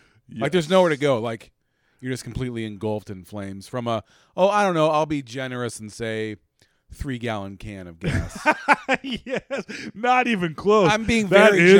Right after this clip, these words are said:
Speaker 2: generous.
Speaker 1: generous. It was a gallon.
Speaker 2: A gallon.
Speaker 1: Yeah,
Speaker 2: A gallon.
Speaker 1: for sure.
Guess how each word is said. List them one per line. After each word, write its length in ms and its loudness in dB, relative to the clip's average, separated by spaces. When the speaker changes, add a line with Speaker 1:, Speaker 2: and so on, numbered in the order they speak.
Speaker 2:
generous. 100 -6
Speaker 1:
generous. 500 -2
It 160 0
was 340 0
a 180 2
gallon. 420 -2
Speaker 2:
A 20 -4
gallon. 400 -2
Speaker 1:
Yeah, 320 -4
Speaker 2:
A 100 -10
gallon. 340 -14
Speaker 1:
for 200 -4
sure. 520 -4